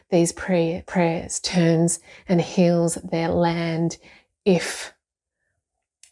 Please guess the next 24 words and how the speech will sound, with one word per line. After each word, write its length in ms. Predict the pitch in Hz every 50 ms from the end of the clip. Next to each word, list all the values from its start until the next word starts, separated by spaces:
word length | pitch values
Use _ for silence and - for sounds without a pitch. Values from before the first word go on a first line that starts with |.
| _ _ _
then. 280 | - 165 151 156 165 - _ _ _ _ _ _ _ _ _ _ _ _ _ _ _ _ _ _ _ _ _ _ _ _ -
This 260 | 185 185 - - - - - - - - - - - _ -
beautiful 340 | 208 196 190 165 - 202 180
man 500 | 175 175 170 175 170 170 170 165 165 - _ _ _ _ -
in 100 | 170 170
the 80 | 165
story 420 | 165 - - - 170 175 175 170 165
is 140 | 165 -
full 260 | - - - 208 190 185
of 60 | 170
the 80 | 185
Holy 160 | 165 180 175 165
Spirit. 260 | - - 175 160 170
You 60 | 185
see 120 | - 190
the 60 | 180 170
Holy 120 | 185 165
Spirit 280 | - - 175 165 - -
oozing 380 | 175 180 180 170 - 175 170
out 160 | 160 165 170
of 180 | 175 170 185 - _ _ _ - - - - _ _
his 200 | - 190 180 - -
very 360 | 190 170 180 175 170 170 170
face. 580 | 160 - - - - 175 - - - - -